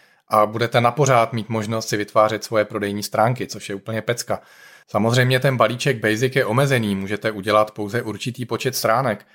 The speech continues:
ale je to úplně zdarma, nechtějí po vás ani vaši kreditku a můžete začít hned teď.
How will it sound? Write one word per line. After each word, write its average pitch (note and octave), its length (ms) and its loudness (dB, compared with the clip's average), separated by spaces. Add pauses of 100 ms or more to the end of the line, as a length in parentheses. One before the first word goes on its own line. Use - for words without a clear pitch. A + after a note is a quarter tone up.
(200)
ale G#2 160 4
je A2 80 2
to B2 120 -2
úplně B2+ 340 -2
zdarma, B2+ 420 4
nechtějí G#2+ 320 -2
po A2 120 -4
vás G#2+ 220 4
ani A2 180 -6
vaši A2 260 -2
kreditku A#2+ 580 0
a G#2 40 4
můžete G#2 360 -2
začít G2+ 300 -2
hned G2 260 0
teď. - 280 -8